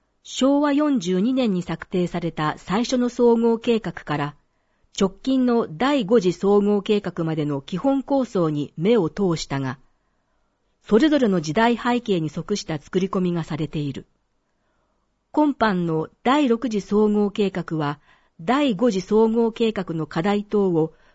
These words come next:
どのように踏まえて策定したのか。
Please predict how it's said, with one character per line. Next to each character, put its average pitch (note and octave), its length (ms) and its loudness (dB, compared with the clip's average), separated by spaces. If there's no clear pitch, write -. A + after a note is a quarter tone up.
ど G3+ 160 4
の D4+ 120 4
よ B3 180 4
う G3+ 60 4
に F#3 120 0
踏 F#3 140 -2
ま G3+ 140 0
え F3+ 80 -2
て E3 120 -6
策 C#3+ 260 -12
定 F3+ 240 0
し - 100 -8
た E3+ 120 -4
の D3 100 -4
か。 - 200 -18